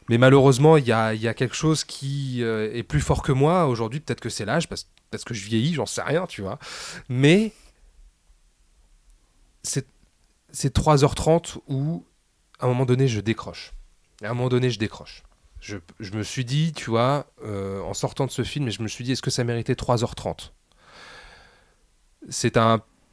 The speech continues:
un épisode passionnant, comme tu l'as dit, Pierre, comme tu l'as rappelé, où j'ai appris des choses.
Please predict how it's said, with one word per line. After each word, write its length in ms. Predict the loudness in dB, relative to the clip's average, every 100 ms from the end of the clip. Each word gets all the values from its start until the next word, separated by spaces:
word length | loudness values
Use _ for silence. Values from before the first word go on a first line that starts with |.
| -6
un 60 |
épisode 380 | -4 -2 0 0
passionnant, 500 | 2 0 2 -2 -2 _ _ _ _ _
comme 160 | -12 -6
tu 100 | -4
l'as 120 | -4
dit, 100 | -6
Pierre, 260 | -6 -4
comme 140 | -6 -6
tu 100 | -2
l'as 120 | 0
rappelé, 280 | 0 -2 -4 _ _ _ _ _ _ _ -20 -20 -14
où 220 | -10 -8
j'ai 180 | -4 -4
appris 220 | -2 -2
des 80 | -2
choses. 340 | -2 -2 -4